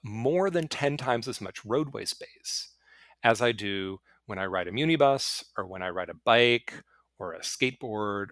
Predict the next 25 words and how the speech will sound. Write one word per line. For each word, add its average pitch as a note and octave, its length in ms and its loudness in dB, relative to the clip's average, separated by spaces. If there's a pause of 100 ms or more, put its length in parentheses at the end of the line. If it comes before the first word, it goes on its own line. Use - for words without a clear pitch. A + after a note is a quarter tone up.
or G2 200 -6
really D#3 380 2
basically A#2 580 0
any A2 240 -2
other G2 160 -6
mode F2+ 200 -10
of - 60 -12
transportation. - 640 -14 (840)
So - 300 -2
our C3+ 140 2
task - 460 0
here B2 260 4
is, A2 240 -4 (100)
it's, - 380 -4 (140)
it's A#2 200 -4
kind D#3+ 240 2
of D3+ 80 0
paradoxical, A#2+ 760 4 (240)
where G2+ 420 2 (560)
in C3 160 4 (100)
order F#3+ 300 4
to - 220 0
make C3 440 2
it A#2+ 120 -4 (380)
possible - 840 0